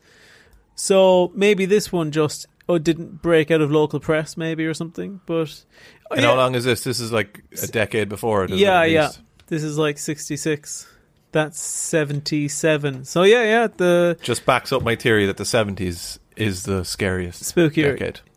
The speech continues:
Speaker 1: In, in the sixties, it didn't seem to care. So, right, get this, Dennis, right?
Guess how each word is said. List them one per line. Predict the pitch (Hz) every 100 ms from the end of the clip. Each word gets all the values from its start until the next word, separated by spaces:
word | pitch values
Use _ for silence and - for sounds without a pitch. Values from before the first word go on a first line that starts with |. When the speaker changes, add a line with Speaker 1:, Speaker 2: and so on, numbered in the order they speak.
| _
Speaker 1:
In, | 185 190
in | 202 226 226
the |
sixties, | 226 294 - 160 -
it |
didn't | 214 185 175
seem | 165 147
to |
care. | - 196 180 - _ _ _ _ _ _ -
So, | 247 247 175 - _ -
right, | 170 175
get | - 220 214
this, | 202 180
Dennis, | 156 113 78 - -
right? | - 180